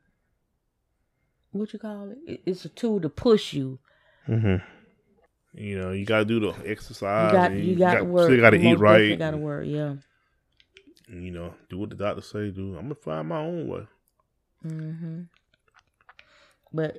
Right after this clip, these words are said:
Speaker 1: I encourage you to do it. I, I do encourage people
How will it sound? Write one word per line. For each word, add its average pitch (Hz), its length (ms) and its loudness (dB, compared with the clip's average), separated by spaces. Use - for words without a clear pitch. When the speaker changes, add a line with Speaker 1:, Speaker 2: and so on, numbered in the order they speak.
Speaker 1:
I 190 140 -2
encourage 202 420 -4
you 185 80 -4
to 160 60 -14
do 151 320 -6
it. - 140 -14
I, 196 400 -2
I 196 40 -2
do 180 220 -4
encourage 170 600 -8
people 170 260 -12